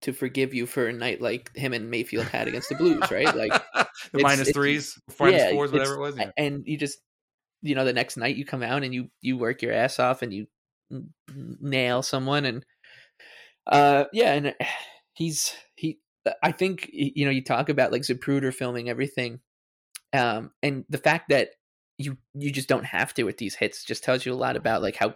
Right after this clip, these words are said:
Speaker 1: good, you know, talking about the art of being physical in hockey and, like,
Speaker 2: Mm.
Speaker 1: y-,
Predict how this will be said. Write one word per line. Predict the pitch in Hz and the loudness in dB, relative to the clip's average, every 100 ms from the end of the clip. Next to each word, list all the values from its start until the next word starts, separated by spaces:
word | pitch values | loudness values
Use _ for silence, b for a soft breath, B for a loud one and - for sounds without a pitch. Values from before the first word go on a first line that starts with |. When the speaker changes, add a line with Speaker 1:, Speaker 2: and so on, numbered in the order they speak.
| _ | _
Speaker 1:
good, | - 123 107 113 b b _ | 2 2 2 -2 b b _
you | 107 | -6
know, | |
talking | - 120 | -2 -2
about | 110 98 | 0 0
the | 107 107 | 0 2
art | 117 | 2
of | 113 | 0
being | 117 101 | -4 -6
physical | - 120 117 120 110 | -4 -4 -4 -2 -2
in | 107 | -2
hockey | 139 123 - 87 | -4 -6 -8 -8
and, | 90 | -6
like, | 107 - _ _ 110 | -8 -10 _ _ -14
Speaker 2:
Mm. | 95 - _ _ | -14 -18 _ _
Speaker 1:
y-, | - | -10